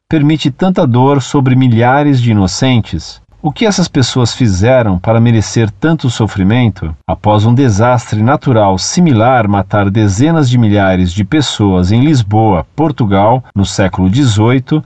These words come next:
o filósofo Voltaire escreveu Candide, satirizando com brutalidade os otimistas que ainda encontravam conforto e esperança em Deus. Após a tsunami no Oceano Índico,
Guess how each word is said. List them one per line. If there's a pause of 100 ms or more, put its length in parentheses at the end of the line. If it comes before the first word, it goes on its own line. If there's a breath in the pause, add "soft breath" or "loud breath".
o
filósofo
Voltaire
escreveu (300)
Candide,
satirizando
com
brutalidade
os
otimistas (340 loud breath)
que
ainda
encontravam
conforto
e
esperança
em
Deus. (100)
Após
a
tsunami
no
Oceano
Índico,